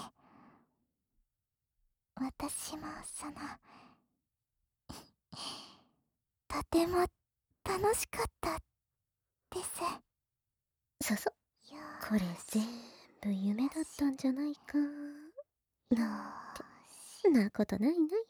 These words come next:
Speaker 1: し。
Speaker 2: だから、安心して、寝ちゃいな。
Speaker 1: はい。起きたらいなくなってるとか。
Speaker 2: いきなり、連絡取れなくなったり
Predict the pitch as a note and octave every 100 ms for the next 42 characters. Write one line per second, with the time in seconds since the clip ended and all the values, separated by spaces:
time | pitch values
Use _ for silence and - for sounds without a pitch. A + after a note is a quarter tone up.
0 | _ _ D#4 - - - - - _ _
1 | A3+ - A3+ - _ _ _ _ _ -
2 | A#3 C4 - C#4 C4+ C4+ - F#4+ _ _
3 | _ _ _ _ _ _ _ _ _ A3
4 | - D4+ D#4 - _ _ _ _ _ _
5 | _ _ _ _ _ _ _ _ _ _
6 | _ - E4 F#4 - _ _ _ _ _
7 | _ _ _ _ _ _ _ _ _ _
8 | - B3 - - B3 G#3+ G3 G3+ A#3 -
9 | C#4+ D4+ E4 - D#4 - - - - -
10 | - _ _ _ _ _ _ - - A3
11 | G#3+ G#3+ G#3+ - - _ _ _ _ _
12 | _ _ _ G#3 F#3+ F#3+ G3 - - -
13 | G3+ G#3 - - - - _ -